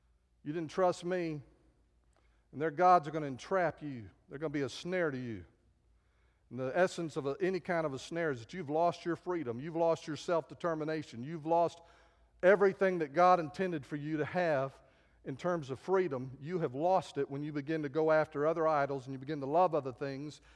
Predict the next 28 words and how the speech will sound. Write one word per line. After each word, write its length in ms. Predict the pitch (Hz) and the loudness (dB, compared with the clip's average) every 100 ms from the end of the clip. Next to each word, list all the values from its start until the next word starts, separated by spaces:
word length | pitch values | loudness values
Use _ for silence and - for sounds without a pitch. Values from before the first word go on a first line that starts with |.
| - 131 | -16 -6
and 80 | |
give 160 | 143 147 | -4 -2
your 140 | 147 | -2
affection 420 | 127 196 190 - 151 | -2 2 0 0 -4
to 80 | |
other 160 | 139 131 | -4 -4
things 340 | 147 143 143 | -6 -6 -8
and 80 | 135 | 0
all 160 | 156 180 | 4 4
your 160 | 156 | 2
heart 440 | 135 - 185 156 160 | -2 2 4 4 2
and 60 | |
all 160 | 143 175 | 2 2
your 140 | 170 | 0
mind 460 | 160 175 170 151 147 | -2 0 2 0 -2
and 80 | 143 | -2
all 160 | 160 | -2
your 140 | 170 156 | -2 -8
soul 540 | - 190 165 143 143 - - - | -6 -2 0 -2 -4 -10 -20 -4
to 100 | 175 | 2
other 180 | 185 165 | 2 0
things 320 | 147 139 131 | -4 -6 -10
except 440 | 123 165 160 - | -10 -6 -6 -6
the 60 | 151 | -8
Lord 280 | 131 135 123 | -6 -6 -6
God. 200 | 123 98 - _ _ _ _ _ _ _ _ _ _ _ _ _ _ _ _ _ _ - | -8 -10 -14 _ _ _ _ _ _ _ _ _ _ _ _ _ _ _ _ _ _ -12
It's 160 | 120 - | -12 -8
slavery. 480 | 160 160 123 92 | 0 0 0 -10